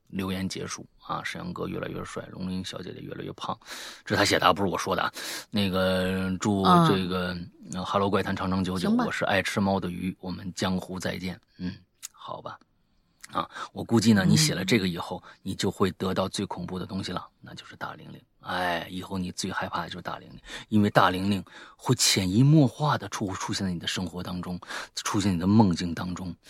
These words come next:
Speaker 1: 甚至你会远远就会看到一个大玲玲，就很恐怖的，我告诉你啊。嗯，祝你幸福吧。
Speaker 2: 啥玩意儿？
Speaker 1: 嗯，来吧。
Speaker 2: 这，下一个，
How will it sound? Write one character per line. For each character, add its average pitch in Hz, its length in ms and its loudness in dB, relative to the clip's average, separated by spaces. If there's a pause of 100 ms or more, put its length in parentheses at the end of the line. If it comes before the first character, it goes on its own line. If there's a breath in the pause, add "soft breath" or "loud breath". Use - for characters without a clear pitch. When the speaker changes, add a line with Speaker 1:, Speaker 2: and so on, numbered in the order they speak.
(100)
Speaker 1:
甚 101 340 6
至 87 320 -2
你 92 120 -6
会 90 280 -6
远 90 240 0
远 95 160 0
就 95 120 -4
会 95 80 -6
看 107 220 2
到 92 140 0
一 87 80 -8
个 90 80 -6
大 - 200 -8
玲 - 160 -10
玲， 87 180 -6
就 117 100 2
很 - 160 2
恐 127 200 2
怖 113 160 4
的， 98 60 4
我 95 60 -2
告 98 140 0
诉 92 80 -4
你 87 120 -4
啊。 - 280 -6 (640 loud breath)
嗯， 90 240 -14 (160)
祝 - 120 -10
你 - 60 -2
幸 - 200 -2
福 262 80 6
吧。 240 100 10
Speaker 2:
啥 - 80 4
玩 175 80 0
意 - 20 0
儿？ - 80 -8 (680 loud breath)
Speaker 1:
嗯， 95 280 0 (220)
来 - 100 -4
吧。 - 240 -4
Speaker 2:
这， 190 560 6 (1300 soft breath)
下 233 300 6
一 208 120 4
个， 196 520 2